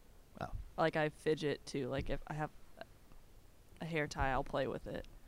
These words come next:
Speaker 2: Sort of.
Speaker 1: I'm clicking a pin back and forth like a
Speaker 2: <laughs>
Speaker 1: sociopath right now, so I understand where you're at there. What app on your phone gets the most use?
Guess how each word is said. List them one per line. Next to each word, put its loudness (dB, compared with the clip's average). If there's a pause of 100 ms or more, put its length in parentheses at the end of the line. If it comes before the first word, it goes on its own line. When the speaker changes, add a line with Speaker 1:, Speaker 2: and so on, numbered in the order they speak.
(1160)
Speaker 2:
Sort -4
of. -6 (380)
Speaker 1:
I'm 2
clicking 0
a 0
pin 6
back 2
and -4
forth 8
like 10
a 4
Speaker 2:
<laughs> -
Speaker 1:
sociopath 8
right 6
now, 4
so 2
I 4
understand 0
where -2
you're -2
at -2
there. -4 (1400)
What 12
app 12
on 12
your 12
phone 10
gets 2
the -4
most 0
use? 0